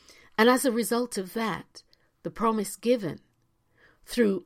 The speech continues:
I don't care what religion you subscribe to or what s-, spiritual belief you, um, you, you, you, you adhere to, the thing that you truly believe is the thing that you will manifest.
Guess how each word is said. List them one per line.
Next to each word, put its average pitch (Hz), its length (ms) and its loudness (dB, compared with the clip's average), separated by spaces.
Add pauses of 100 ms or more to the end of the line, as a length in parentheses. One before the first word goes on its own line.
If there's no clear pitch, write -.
(100)
I 196 100 2
don't 190 240 -2
care 165 240 -2
what 190 540 0 (840)
religion 202 840 -4 (100)
you 175 640 -8
subscribe 185 720 -6
to 156 180 -4
or 160 80 -4
what 214 220 0 (200)
s-, - 260 -8 (360)
spiritual - 640 -2
belief 185 640 -4 (560)
you, 180 580 -2 (100)
um, 175 580 -8 (720)
you, 180 380 -2
you, 175 240 -12
you, 185 360 -4 (120)
you 180 340 -8
adhere 214 380 -2
to, - 400 -8 (1400)
the 165 80 -2
thing 262 420 0
that - 160 -6
you 220 180 -4
truly 247 400 -6
believe 247 500 -2
is 175 140 -12
the 160 100 -6
thing 196 440 -8
that - 160 -14
you 185 120 -6
will 175 140 -8
manifest. 196 880 -10